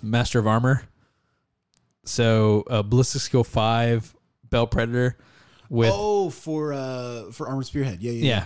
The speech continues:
Speaker 2: Yeah, yeah,
Speaker 1: yeah.
Speaker 2: yeah.
Speaker 1: So, uh, uh, Pintle mounted, uh, assault cannon, twin linked assault cannon,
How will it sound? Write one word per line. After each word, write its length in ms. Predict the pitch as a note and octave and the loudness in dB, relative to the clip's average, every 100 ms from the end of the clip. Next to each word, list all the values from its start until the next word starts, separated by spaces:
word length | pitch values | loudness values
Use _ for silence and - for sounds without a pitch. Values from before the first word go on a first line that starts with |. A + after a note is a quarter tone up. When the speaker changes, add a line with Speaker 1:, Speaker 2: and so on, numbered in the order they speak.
| - | -6
Speaker 2:
Yeah, 100 | A#2+ | -6
yeah, 60 | A2+ | -4
Speaker 1:
yeah. 140 | G#2+ - | -4 -4
Speaker 2:
yeah. 40 | |
Speaker 1:
So, 400 | - - B2+ A#2+ | -6 0 2 4
uh, 40 | A2+ | 4
uh, 680 | G#2+ G#2 G2 A2 G2+ G2 G2 _ | 2 0 -2 -2 0 0 -2 _
Pintle 200 | - D3 | 0 2
mounted, 640 | C3+ B2+ B2+ B2+ B2+ A#2+ - | 2 2 2 2 2 0 -2
uh, 440 | A2+ A2 G#2+ G#2+ - - - | 2 2 2 2 -2 -8 -10
assault 300 | - C3+ - | -4 -2 -2
cannon, 480 | C3 B2 B2 B2 A#2+ | -2 0 2 0 0
twin 240 | C#3 C3 | 0 0
linked 160 | B2+ - | 0 0
assault 300 | B2+ A2+ - | -2 -2 -2
cannon, 420 | A#2+ A#2+ A#2+ | 0 2 0